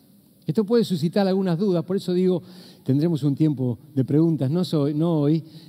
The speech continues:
este, pero vamos a tomar un tiempo para que podamos charlar un poquito más si es necesario. Ahí dice, "Dejará el hombre a su padre y a su madre,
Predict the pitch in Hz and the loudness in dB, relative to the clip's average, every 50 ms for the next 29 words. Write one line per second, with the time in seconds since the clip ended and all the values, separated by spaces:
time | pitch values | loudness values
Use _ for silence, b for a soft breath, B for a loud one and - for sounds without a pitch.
0 | B - 127 123 123 - 120 120 135 151 147 127 - 110 139 143 147 143 147 147 | B 0 0 0 0 0 -2 0 0 0 0 -2 -2 -2 0 0 0 2 0 0
1 | 127 151 160 165 165 185 156 160 147 139 117 135 117 139 151 175 180 165 139 - | 2 0 0 0 0 -2 -2 -2 -2 -2 -2 -4 -6 -4 -4 -4 -2 -4 -4 -2
2 | - 131 135 143 139 131 110 120 123 131 120 113 123 127 131 135 127 - 123 123 | -2 0 0 0 0 -2 -2 -2 -4 -4 -2 -2 -2 -2 -2 -2 -2 -2 -2 0
3 | 120 117 104 110 110 - 117 104 92 80 76 - - - b b b b b b | 0 -2 -2 -4 -4 -2 -4 -4 -4 -6 -10 -18 -20 -20 b b b b b b
4 | b b b - 208 254 269 294 285 - - 240 226 220 202 - 214 220 233 240 | b b b 2 4 4 4 4 2 2 2 4 4 4 2 2 0 2 2 2
5 | 240 247 262 269 247 247 240 247 262 277 269 240 B B B B B B 147 165 | 2 2 2 2 2 2 2 2 2 0 -2 -4 B B B B B B 0 0
6 | 165 - 185 170 - 214 220 226 226 220 208 202 190 185 170 - - 180 185 190 | 0 0 -2 -2 0 0 2 2 2 2 2 2 2 2 0 -2 -2 -2 0 2
7 | 170 143 120 107 95 95 | 2 2 2 0 -2 -4